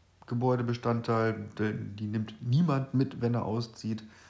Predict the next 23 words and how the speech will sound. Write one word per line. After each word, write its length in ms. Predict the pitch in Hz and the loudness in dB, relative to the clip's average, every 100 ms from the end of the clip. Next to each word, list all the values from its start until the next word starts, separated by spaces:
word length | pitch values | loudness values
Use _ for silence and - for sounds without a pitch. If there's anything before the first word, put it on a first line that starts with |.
| - - - - _ _ - | -20 -20 -20 -20 _ _ -2
Und 500 | 110 107 107 - 113 | 2 2 0 -4 -4
die 80 | |
baut 300 | 101 110 120 | 0 0 2
in 120 | 120 - | 0 0
aller 240 | 110 110 | 0 2
Regel 220 | 117 113 | 2 0
auch 180 | - - | -2 -6
kein 300 | - 110 104 | -6 -4 -4
Mieter 340 | 104 104 95 | -4 -6 -4
ein. 420 | - 113 110 92 - - _ _ _ - _ _ - | 0 2 2 0 -8 -20 _ _ _ -20 _ _ -2
Wenn 120 | 117 | 2
er 120 | 131 | 2
sie 120 | 131 | 2
einbaut, 720 | 113 113 123 117 117 120 120 - | 2 2 2 4 4 4 0 -2
dann 440 | 110 107 107 104 | 0 0 0 -2
ist 160 | 110 123 | -4 -4
er 80 | |
vielleicht 320 | 117 117 117 - | -2 -2 -4 -4
so 140 | - | -6
ein 560 | - 110 110 110 107 104 | -2 -2 -2 -4 -6 -2
Bastler, 480 | 113 117 - 110 110 | -2 -2 -2 0 2
der 160 | 104 | 0
dann 280 | 104 104 - | 0 -2 -6